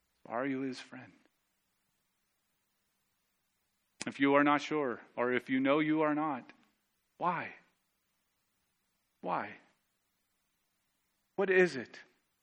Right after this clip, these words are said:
that is an obstacle or a roadblock for you?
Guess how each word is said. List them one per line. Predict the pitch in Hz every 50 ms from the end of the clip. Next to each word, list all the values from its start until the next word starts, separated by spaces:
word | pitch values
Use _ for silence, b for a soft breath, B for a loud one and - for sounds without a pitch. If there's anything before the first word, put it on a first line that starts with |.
| _ _ _ _ _ _ _ _ _ _ _ _ _ _ _ _ _ _ -
that | 139 147
is | 151 147 143
an | 156 160
obstacle | 156 160 175 180 - - 156 135 - 143 139
or | 139 135 135
a | 131
roadblock | 131 151 170 175 147 147 131 117 - -
for | - - 107 104
you? | 98 101 98 95